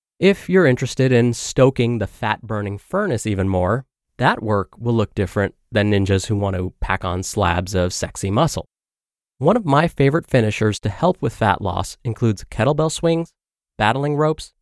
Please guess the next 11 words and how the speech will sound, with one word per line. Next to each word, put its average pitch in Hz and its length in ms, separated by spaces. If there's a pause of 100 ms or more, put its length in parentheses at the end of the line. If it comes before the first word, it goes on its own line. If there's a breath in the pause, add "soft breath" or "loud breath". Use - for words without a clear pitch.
(160)
and 107 220
jam 120 260
ball 107 240
slams. - 540 (640)
Run 208 260
through 120 380
three 143 260
rounds 135 560
of 110 120 (100)
thirty 139 240
seconds 120 480